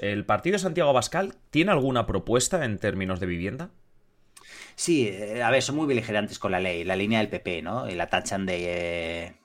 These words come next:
Speaker 2: intervencionista y propone que la crisis no se ataja controlando precios, ¿no? Eh, desde Vox aseguran que los pequeños propietarios, pues, son la gran mayoría y que la responsabilidad la tiene, mm, no ellos, los propietarios, sino la administración,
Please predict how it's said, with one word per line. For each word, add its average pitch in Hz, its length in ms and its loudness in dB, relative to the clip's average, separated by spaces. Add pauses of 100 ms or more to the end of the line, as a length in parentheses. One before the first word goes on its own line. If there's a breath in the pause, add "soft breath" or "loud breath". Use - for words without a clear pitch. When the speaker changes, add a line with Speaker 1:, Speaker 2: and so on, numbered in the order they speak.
(200)
Speaker 2:
intervencionista 113 1080 0
y 117 100 -4
propone 123 380 2
que 127 80 0
la 120 100 2
crisis 127 640 -2
no 123 160 0
se 123 160 -2
ataja 117 640 0
controlando 95 560 -2
precios, - 480 -14
¿no? 104 160 -12 (720 loud breath)
Eh, 110 160 -2
desde 117 220 0
Vox 123 180 6
aseguran 131 400 4
que 117 60 2
los 104 140 2
pequeños 101 340 -2
propietarios, 104 720 0
pues, 92 220 -8
son 113 180 0
la 95 140 2
gran 123 240 2
mayoría 104 560 0 (320)
y 123 280 -4
que 139 160 2
la 131 140 4
responsabilidad 117 1120 0
la 101 140 -4
tiene, 107 460 -4
mm, 98 640 -12
no 104 240 0
ellos, 117 480 -2
los 90 140 -16
propietarios, 107 500 -2
sino 107 200 -2
la 117 80 4
administración, 95 760 -2